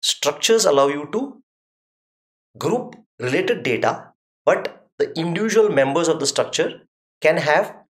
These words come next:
different data types, and most often they do have different data types. Now, in C, structures are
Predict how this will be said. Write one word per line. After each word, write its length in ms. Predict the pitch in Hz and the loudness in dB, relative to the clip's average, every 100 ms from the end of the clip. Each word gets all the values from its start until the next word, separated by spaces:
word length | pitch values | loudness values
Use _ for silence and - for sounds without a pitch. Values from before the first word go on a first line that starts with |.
| - | -8
different 640 | 135 135 156 202 - - - | -6 -2 0 0 -4 -12 -6
data 320 | 120 131 127 | -2 0 0
types, 280 | 117 131 - | 0 0 -4
and 120 | 127 | -4
most 240 | 123 147 127 | -2 -2 0
often 300 | 117 139 117 | -2 -4 -4
they 100 | 113 | -6
do 220 | 135 120 | -6 -2
have 320 | 120 185 - - _ | 0 -2 -6 -20 _
different 480 | 117 107 - 196 - - 92 | -10 -8 -2 -4 -4 -16 -6
data 420 | 107 - 185 - - _ - | -6 -2 -4 -4 -18 _ -6
types. 520 | - - - - - _ _ _ _ _ _ _ _ _ 175 | -6 -4 -4 -4 -6 _ _ _ _ _ _ _ _ _ 0
Now, 400 | 220 - - _ - | 0 -2 -12 _ -8
in 120 | 180 | -2
C, 460 | 185 - 247 277 - | 2 2 0 -6 -6
structures 720 | - - 160 - 220 226 - - | -6 -2 -2 0 2 2 0 2
are 440 | 143 - - | 0 0 -8